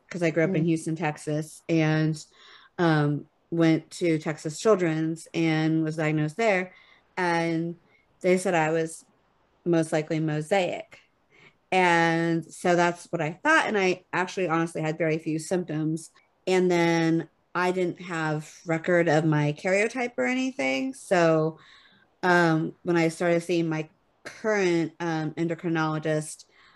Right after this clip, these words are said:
Speaker 1: uh, so I had some documentation.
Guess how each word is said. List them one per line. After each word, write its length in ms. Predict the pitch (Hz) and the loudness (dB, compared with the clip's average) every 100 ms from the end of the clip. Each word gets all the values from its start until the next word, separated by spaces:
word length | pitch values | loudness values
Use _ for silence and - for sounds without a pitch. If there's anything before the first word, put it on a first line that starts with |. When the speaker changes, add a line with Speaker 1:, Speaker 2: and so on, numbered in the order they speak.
| _ - | _ 0
Speaker 1:
uh, 420 | 175 160 147 - | 4 4 2 -2
so 240 | - 185 | 0 4
I 120 | 170 165 | 4 4
had 320 | 175 175 170 | 2 2 2
some 240 | - 170 | 0 -2
documentation. 960 | 160 156 170 156 175 170 165 156 151 160 | -2 -4 -4 -4 -2 -2 -2 -4 -4 -6